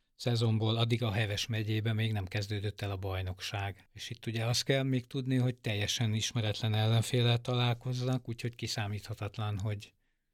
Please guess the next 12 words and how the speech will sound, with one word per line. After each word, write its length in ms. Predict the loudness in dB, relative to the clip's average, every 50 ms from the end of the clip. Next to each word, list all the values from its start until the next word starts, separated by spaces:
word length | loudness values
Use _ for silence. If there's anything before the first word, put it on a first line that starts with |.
| _ _ _ _ _ _ _ _ _ _ _
mit 180 | -16 -14 -10 -10
mutat 240 | -10 -10 -8 -6
az 120 | -4 -2 -2
ellenfél, 680 | 0 0 0 2 2 0 0 2 2 4 4 2 0 -4 _ _ _ -10 -4
de 100 | -2 -2
a 180 | 0 0 0 2
Harbula 400 | 2 2 0 0 0 0 0 0
Balázs 320 | 0 0 2 2 2 2
azt 200 | 0 -2 -2 -2
is 120 | -4 -4
megjegyezte, 760 | -4 -4 -4 -4 -4 -4 -2 -2 -2 -2 -2 0 0 0 0 2
hogy 240 | 2 0 0 -2